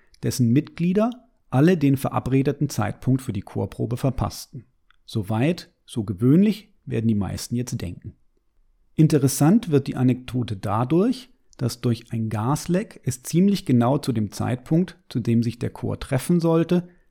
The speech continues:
zu einer Explosion in der Kirche kam, die jedoch aufgrund der Verspätung aller Chormitglieder keine Verletzten verursachte. Für die Mitglieder der Kirchengemeinde war klar, dass es sich um ein Wunder und die Einwirkung Gottes gehandelt haben muss.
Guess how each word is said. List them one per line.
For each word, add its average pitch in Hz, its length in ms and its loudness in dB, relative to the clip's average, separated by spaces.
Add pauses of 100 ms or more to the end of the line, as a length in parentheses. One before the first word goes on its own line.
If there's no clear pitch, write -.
zu - 120 -8
einer 123 220 4
Explosion 110 640 -2
in 123 120 2
der 139 120 2
Kirche - 360 -6
kam, - 280 -12 (800)
die 175 360 2
jedoch 135 300 2
aufgrund 120 380 -4
der 117 60 -4
Verspätung 123 640 -4
aller 110 160 -2
Chormitglieder 147 1040 0
keine 113 320 -2
Verletzten 127 500 -2
verursachte. - 640 -12 (720)
Für 123 160 0
die 110 120 0
Mitglieder 196 520 2
der 170 120 0
Kirchengemeinde 190 840 0
war 190 160 -2
klar, 95 540 -8
dass 120 160 -6
es 131 140 -8
sich - 180 -2
um 120 100 -2
ein 104 200 -6
Wunder 202 520 4
und 113 140 -2
die - 80 -6
Einwirkung 113 560 -4
Gottes 101 320 -6
gehandelt 101 460 -8
haben 95 260 -8
muss. - 400 -16